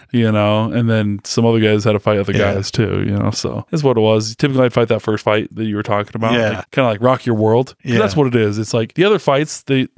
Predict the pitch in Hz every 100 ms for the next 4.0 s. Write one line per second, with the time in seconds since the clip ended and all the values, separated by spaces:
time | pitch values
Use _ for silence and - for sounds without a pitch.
0 | 151 147 139 143 143 196 175 160 135 107
1 | 110 117 120 131 143 151 120 113 - -
2 | 113 107 110 110 107 110 107 110 104 113
3 | 107 - 107 - 113 110 107 104 104